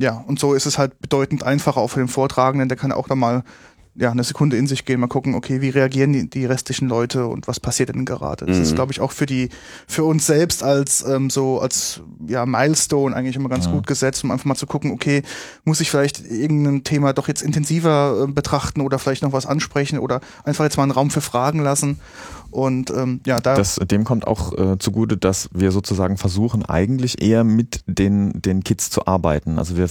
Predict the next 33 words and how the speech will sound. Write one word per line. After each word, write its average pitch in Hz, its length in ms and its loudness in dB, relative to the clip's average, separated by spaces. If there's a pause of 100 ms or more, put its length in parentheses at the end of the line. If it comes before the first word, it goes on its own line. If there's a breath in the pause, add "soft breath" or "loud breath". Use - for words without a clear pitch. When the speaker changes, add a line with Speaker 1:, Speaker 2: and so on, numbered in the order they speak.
Speaker 3:
wollen 92 360 2
keinen 107 280 2
Vortrag 80 720 0
halten, 104 480 0
eigentlich. 95 600 -2
Ja, 85 200 2
also, 90 280 0
äh, - 40 0 (1120)
unser, 98 600 4
unsere 87 240 0
Show, 98 420 2
in 78 120 0
Anführungsstrichen, 85 600 0
lebt 90 260 2
davon, 87 380 2 (460 loud breath)
dass, - 260 0
äh, 87 180 0
die 85 140 -2
Kids - 240 -4
auch 90 120 0
mal 90 120 2
ein 87 60 0
bisschen 87 260 -2
abschweifen 82 600 0
und - 160 -4
in 82 100 -2
eine 80 120 0
andere 85 300 -2
Richtung 80 320 -4
gehen. - 420 -4
Weil 78 200 0
dann 87 180 2
entsteht 98 360 0